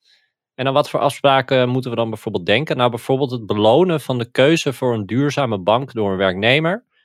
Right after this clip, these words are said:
Het geven van meer reiskostenvergoeding aan werknemers die kiezen voor het openbaar vervoer of de fiets.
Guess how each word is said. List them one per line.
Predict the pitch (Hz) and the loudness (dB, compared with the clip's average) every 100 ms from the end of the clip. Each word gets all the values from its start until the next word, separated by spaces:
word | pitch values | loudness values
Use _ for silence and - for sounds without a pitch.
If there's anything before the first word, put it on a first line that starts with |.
| _ - | _ -12
Het | - | -8
geven | - 147 156 - | -2 0 0 -2
van | 127 123 | -6 -4
meer | 120 123 | 0 0
reiskostenvergoeding | 117 123 147 - 131 - - 110 120 107 85 | 2 2 2 -2 -8 -10 -14 -8 -6 -6 -6
aan | 110 | -2
werknemers | 107 98 117 135 117 - | 0 0 2 0 -2 -6
die | 101 | -10
kiezen | - 170 139 | -6 -6 -6
voor | 120 113 | -2 -4
het | 104 | 0
openbaar | 120 113 107 104 95 | 0 0 0 0 0
vervoer | 95 - 117 95 | -4 -6 -2 -2
of | |
de | - | -4
fiets. | 98 - 220 - | -8 -6 -6 -8